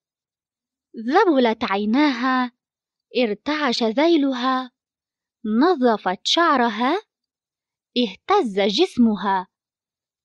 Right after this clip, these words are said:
تكورت، استسلمت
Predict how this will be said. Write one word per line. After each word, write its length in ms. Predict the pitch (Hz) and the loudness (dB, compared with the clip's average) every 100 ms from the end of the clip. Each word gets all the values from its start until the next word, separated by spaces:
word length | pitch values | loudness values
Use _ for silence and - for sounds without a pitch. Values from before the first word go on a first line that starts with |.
| - | -4
تكورت، 920 | 208 185 254 247 196 185 240 415 _ _ _ _ _ _ _ - | -4 -2 0 2 2 0 0 -2 _ _ _ _ _ _ _ -4
استسلمت 920 | 453 - 392 392 320 339 330 330 320 | -4 0 -2 -2 0 2 4 4 2